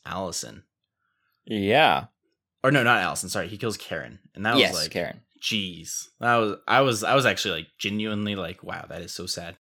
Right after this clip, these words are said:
Speaker 2: Yeah, in Judith's room.
Speaker 1: Yeah, it was, it was insane. And, uh, it was very, juxtaposing it with, uh, Lori. And she's clearly, like,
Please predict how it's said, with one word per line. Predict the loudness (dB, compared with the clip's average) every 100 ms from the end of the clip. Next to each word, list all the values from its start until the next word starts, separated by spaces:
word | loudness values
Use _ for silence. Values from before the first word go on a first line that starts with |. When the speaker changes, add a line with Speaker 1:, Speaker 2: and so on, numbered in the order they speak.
| _
Speaker 2:
Yeah, | 2 2
in | 4
Judith's | 2 2 2
room. | 0 0 -2 -8 _ _ _ _
Speaker 1:
Yeah, | 6 8 8 4 0
it | 0
was, | 2 0 -4 -10 _ _ _ _ _ _ _ _ _ -4
it | -2
was | -2
insane. | -4 -6 -6 -6
And, | -4 2
uh, | 2 2
it | 2 0
was | 0 -2 -8 -16 _ _ _ _ _ -8
very, | 2 4 4 2
juxtaposing | 2 2 0 -2 2 2 0 -4
it | -6
with, | 0 0 0 -4 -20 -20 _ _ _ _
uh, | 0 0 0
Lori. | -4 -4 -2 -2 -2 -8 _ _ _ _ _ _ _ _ _
And | 0 2 0
she's | -4 -4
clearly, | -4 0 2 2
like, | 0 -2